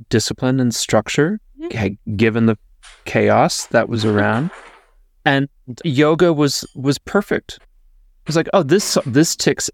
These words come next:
Speaker 1: every box that I'm looking for as far as discipline and structure. This is the thing for me. I'm gonna put my flag here and that'll be great. And now I'm a, an integrated and solid human being."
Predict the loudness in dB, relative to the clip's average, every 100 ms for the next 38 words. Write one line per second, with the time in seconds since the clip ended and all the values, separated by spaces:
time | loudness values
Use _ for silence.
0 | 0 0 4 2 4 4 2 0 -4 -2
1 | 0 2 0 0 -2 -4 -4 -4 -2 -4
2 | -8 _ _ -4 0 0 2 2 2 0
3 | -4 -2 0 0 0 0 0 -2 -2 -2
4 | 0 0 2 0 -2 _ _ _ _ 0
5 | 0 0 -2 -2 -4 0 0 2 2 4
6 | 4 4 2 -2 -6 -6 2 2 2 0
7 | 0 2 2 -2 -4 -6 -6 -4 -4 -6
8 | -12 -20 -10 -8 -2 0 2 0 -6 -4
9 | 0 2 4 2 2 -2 _ _ _ _
10 | -2 -2 0 0 0 2 2 4 2 -2
11 | -4 -6 -2 0 2 0 0 0 2 2
12 | 0 -2